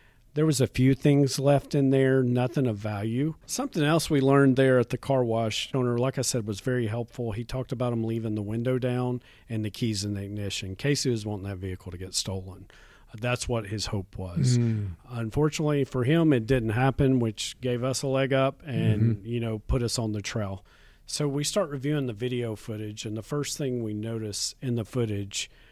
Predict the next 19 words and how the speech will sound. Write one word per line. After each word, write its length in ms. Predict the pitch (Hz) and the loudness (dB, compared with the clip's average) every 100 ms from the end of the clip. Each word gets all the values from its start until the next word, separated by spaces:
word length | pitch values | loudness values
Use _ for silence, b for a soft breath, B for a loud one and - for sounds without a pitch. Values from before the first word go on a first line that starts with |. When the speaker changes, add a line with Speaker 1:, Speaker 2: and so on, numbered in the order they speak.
| b b b | b b b
Speaker 1:
when 200 | 120 110 | -4 -4
Casey 480 | - 139 135 143 120 107 - | -2 -2 0 -2 -4 -10 -8
dumps 360 | 135 123 113 - | -4 -2 -4 -6
that 240 | 117 104 | -6 -8
truck 440 | - - 104 95 - | -8 -6 -6 -8 -10
and 120 | 101 | -8
he 120 | 110 123 | -6 -4
starts 360 | - 120 - | -4 -4 -6
to 80 | 117 | -6
walk 360 | 107 104 101 117 | -8 -8 -10 -10
out, 360 | 104 95 95 - _ b b b b | -10 -10 -14 -18 _ b b b b
you 140 | 117 120 | -4 -2
know, 140 | 113 | -2
this 160 | 117 - | -2 -2
whole 200 | 151 147 | 0 0
time 320 | - 143 131 | 0 2 2
we're 100 | 113 | 0
thinking 380 | - 135 120 107 | 0 -2 0 0
woods, 540 | 123 139 131 - - | 2 0 -2 -8 -8